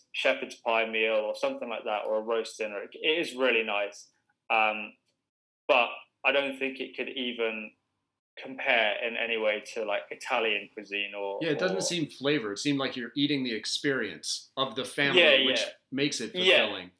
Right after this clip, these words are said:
Speaker 2: more so.
Speaker 1: Exactly. And I think, you know, certain sort of pubs and, and high-end sort of gastropubs are trying to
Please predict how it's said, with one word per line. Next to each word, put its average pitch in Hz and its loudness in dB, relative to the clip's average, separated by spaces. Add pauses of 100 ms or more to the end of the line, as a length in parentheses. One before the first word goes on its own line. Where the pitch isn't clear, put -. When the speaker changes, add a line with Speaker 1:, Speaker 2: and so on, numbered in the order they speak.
(160)
Speaker 2:
more 110 -8
so. - -6
Speaker 1:
Exactly. 123 2 (340)
And 165 8
I 180 10
think, 208 4
you 185 8
know, 147 6
certain 160 0
sort 135 -10
of - -16
pubs 131 2
and, 117 -2 (100)
and 113 -8
high-end 113 0 (420)
sort - -10
of - -16
gastropubs 113 0
are 117 -6
trying 117 0
to 113 -4